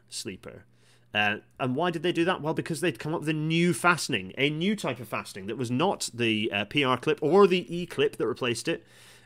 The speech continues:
Um, the E clip had come about in the, in the late seventies and through the eighties. Um, uh, I don't have an E clip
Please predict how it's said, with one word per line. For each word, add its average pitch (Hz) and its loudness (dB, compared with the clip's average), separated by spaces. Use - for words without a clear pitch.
Um, 117 4
the 123 4
E 151 0
clip 127 2
had 127 0
come 135 0
about 117 0
in 113 -4
the, 110 0
in 113 -6
the 117 -2
late 117 0
seventies 120 -6
and 107 -12
through 123 0
the 110 0
eighties. 117 -4
Um, 110 -2
uh, 120 -6
I 139 -8
don't 208 -4
have 180 0
an 160 2
E 123 2
clip - -8